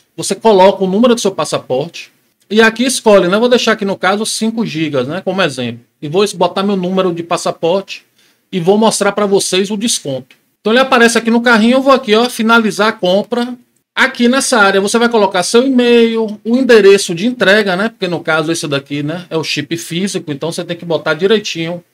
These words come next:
aonde você vai querer que entregue. E aqui, ó, caso apareça assim, normalmente ele já aparece o desconto. Nesse local aqui, ó, você tá vendo, tá trinta e dois e cinquenta, a gente vai escrever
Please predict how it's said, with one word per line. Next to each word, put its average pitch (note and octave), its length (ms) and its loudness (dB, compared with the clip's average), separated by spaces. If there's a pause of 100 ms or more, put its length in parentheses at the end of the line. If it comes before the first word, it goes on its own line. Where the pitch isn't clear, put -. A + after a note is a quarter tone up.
(140)
aonde D#3+ 280 0
você E3 300 -2
vai C3+ 480 -2 (240)
querer D#3+ 300 -2
que F3+ 100 -10
entregue. F3+ 560 -4 (260)
E B3+ 100 0
aqui, C4+ 320 2
ó, A#3+ 100 4
caso C#4+ 340 0
apareça E3 540 0
assim, E3+ 220 -6
normalmente A#3 480 0
ele A3 100 0
já A#3 100 2
aparece G3 380 -2
o G3+ 40 -6
desconto. C#3+ 540 -8 (240)
Nesse C4 320 2
local E3+ 460 2
aqui, F#3 300 -2
ó, E3+ 260 2
você F#3 140 -6
tá G#3 160 0
vendo, F#3+ 160 0
tá F#3+ 120 0
trinta B3+ 300 -2
e A3 40 6
dois F3 260 0
e - 40 -4
cinquenta, F#3+ 580 -4
a - 20 2
gente A3 160 -4
vai A#3+ 100 0
escrever E3+ 640 -2